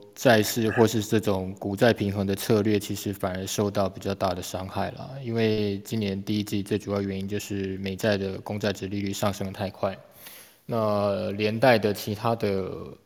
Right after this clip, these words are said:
债市的相关的产品其实也有同样的问题。那展望下半，展，展望接下来几个月，其实最主要的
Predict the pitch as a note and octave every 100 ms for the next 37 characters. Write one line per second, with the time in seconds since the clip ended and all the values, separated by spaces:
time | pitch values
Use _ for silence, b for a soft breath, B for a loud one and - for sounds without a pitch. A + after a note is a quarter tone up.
0 | _ - B2 G#2 - A#2 G#2 F#2+ G2 F#2+
1 | D2+ - G#2+ G#2 G#2 G2 - G2 G2 -
2 | G2+ - G2+ G2 F#2 - G2 G2 F#2 G2
3 | G2 F#2+ - E3 E3 - B B B B
4 | B B F#3 F3+ G#2+ C#3 D3+ E3+ D3 D3+
5 | G#2+ - B2 A#2 - G#2+ C#3+ C#3+ D3+ D#3+
6 | C#3 - G2+ G#2 G#2 B2 G#2+ G2 A2+ A2
7 | G#2+ G#2 C#3+ G2 G2 A2 G#2+